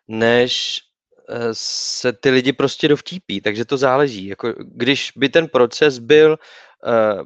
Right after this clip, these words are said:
pozvolnej ve smyslu, že, protože, eh, prodej té firmy je v podstatě o tom, že kupující ji potřebuje perfektně poznat. A je to o tom, do jak-, do jaký míry detailu půjde ten kupující,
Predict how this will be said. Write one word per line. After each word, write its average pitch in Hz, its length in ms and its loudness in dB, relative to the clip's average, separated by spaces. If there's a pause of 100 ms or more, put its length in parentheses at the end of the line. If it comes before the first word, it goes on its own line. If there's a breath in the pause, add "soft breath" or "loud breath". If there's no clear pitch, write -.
(160)
pozvolnej 120 760 0
ve 110 140 -4
smyslu, 123 540 -8
že, 117 240 -8
protože, 123 320 -4
eh, - 720 -12
prodej 160 280 2
té 110 120 -12
firmy 117 380 -4
je 117 120 -2
v - 100 -18
podstatě 117 460 -6
o 107 100 -12
tom, 107 280 -10
že 110 220 -2
kupující 107 800 -10
ji 110 180 -6
potřebuje 104 580 -4
perfektně 104 440 -8
poznat. 98 420 -12 (1200)
A 104 360 0 (520)
je 127 260 0
to 117 180 -4
o 120 80 -4
tom, 135 340 -4
do 123 180 2
jak-, 135 420 0
do 127 180 -2
jaký 139 260 -2
míry 131 340 0
detailu 123 420 -2
půjde 107 500 -10
ten 98 200 -18
kupující, - 880 -16